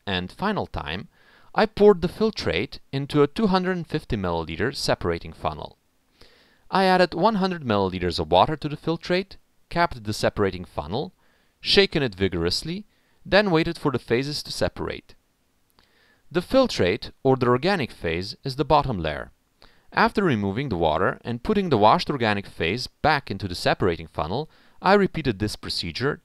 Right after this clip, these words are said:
two more times, washing the organic phase with one hundred milliliters of water each time.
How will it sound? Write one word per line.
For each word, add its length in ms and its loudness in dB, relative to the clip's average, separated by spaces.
two 140 -4
more 200 0
times, 580 -8
washing 440 2
the 100 2
organic 420 0
phase 460 -2
with 180 -2
one 160 0
hundred 280 -2
milliliters 600 -2
of 120 -12
water 420 -2
each 240 -8
time. 280 -6